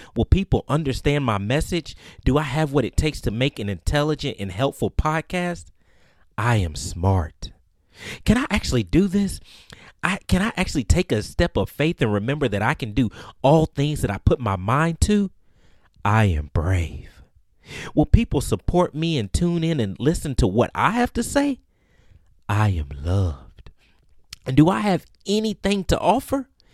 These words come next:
Yes, I am enough. So you may be thinking, "Yeah, that's great for you, but I don't know if that'll work for me, Alex." No, no. Let's, let's dive into each and every one of them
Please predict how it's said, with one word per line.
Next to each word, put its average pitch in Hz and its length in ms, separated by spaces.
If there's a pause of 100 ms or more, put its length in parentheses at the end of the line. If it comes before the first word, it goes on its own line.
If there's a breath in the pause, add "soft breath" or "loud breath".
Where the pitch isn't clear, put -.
(360 soft breath)
Yes, - 520 (440 soft breath)
I 120 200
am 117 240
enough. 90 680 (880 loud breath)
So - 200
you 131 180
may 123 140
be 104 120
thinking, 113 420
"Yeah, 139 140
that's 131 220
great 120 260
for 101 120
you, 117 360 (320 loud breath)
but 104 80
I 127 80
don't 131 140
know 113 80
if 107 100
that'll 113 240
work 147 180
for - 140
me, 123 240
Alex." 87 480 (440 loud breath)
No, 147 300
no. 190 440
Let's, 123 260
let's 131 240
dive 131 380
into 123 320
each 151 260
and 123 100
every 117 260
one 135 220
of 110 100
them 104 180